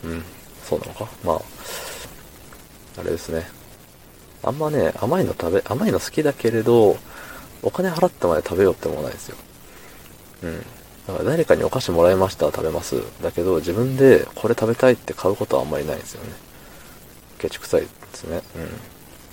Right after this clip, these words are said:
らコンビニに行けば行くほどお金がなくなるんで、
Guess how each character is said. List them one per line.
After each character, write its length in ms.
ら 100
コ 160
ン 100
ビ 140
ニ 60
に 140
行 100
け 100
ば 100
行 120
く 80
ほ 100
ど 140
お 40
金 220
が 80
な 120
く 100
な 80
る 120
ん 80
で、 280